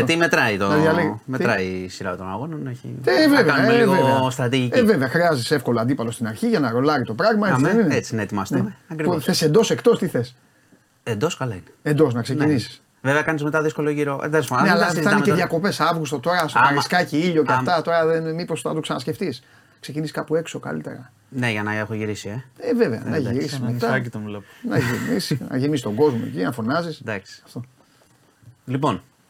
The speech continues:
Speaker 1: αυτά.
Speaker 2: Φοβερός, συγκλονιστικός,
Speaker 1: Χάρηκα.
Speaker 2: καταπληκτικός.
Speaker 3: Κι εγώ χάρηκα
Speaker 2: Εντάξει,
Speaker 3: πολύ.
Speaker 2: κλείσατε και τη συμφωνία, μια χαρά
Speaker 1: Αμέ,
Speaker 2: όλα.
Speaker 1: τα που κάναμε
Speaker 2: Λοιπόν, ε,
Speaker 1: εμείς.
Speaker 2: βέβαια, ε, βέβαια, ε, βέβαια.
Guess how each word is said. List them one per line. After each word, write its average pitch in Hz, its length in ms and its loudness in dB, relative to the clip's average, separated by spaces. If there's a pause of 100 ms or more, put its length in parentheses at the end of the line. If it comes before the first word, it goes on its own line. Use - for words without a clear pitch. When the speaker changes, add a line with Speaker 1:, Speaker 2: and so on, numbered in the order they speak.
(560)
Speaker 1:
αυτά. 120 420 0
Speaker 2:
Φοβερός, 175 420 4
συγκλονιστικός, 151 720 2 (100)
Speaker 1:
Χάρηκα. - 220 0
Speaker 2:
καταπληκτικός. 127 540 -2
Speaker 3:
Κι - 80 -10
εγώ 120 80 -4
χάρηκα 117 200 -4
Speaker 2:
Εντάξει, 147 180 -2
Speaker 3:
πολύ. 170 120 0
Speaker 2:
κλείσατε 147 160 2
και 135 60 0
τη 123 60 -4
συμφωνία, 139 380 0
μια 202 120 0
χαρά 180 180 2
Speaker 1:
Αμέ, 165 80 2
Speaker 2:
όλα. 127 120 0
Speaker 1:
τα - 60 -4
που - 80 -6 (120)
κάναμε 175 240 0
Speaker 2:
Λοιπόν, 262 220 4
ε, 269 340 4
Speaker 1:
εμείς. 131 160 2
Speaker 2:
βέβαια, 208 140 4
ε, 262 40 4
βέβαια, 202 320 4 (100)
ε, 160 40 0
βέβαια. 190 280 2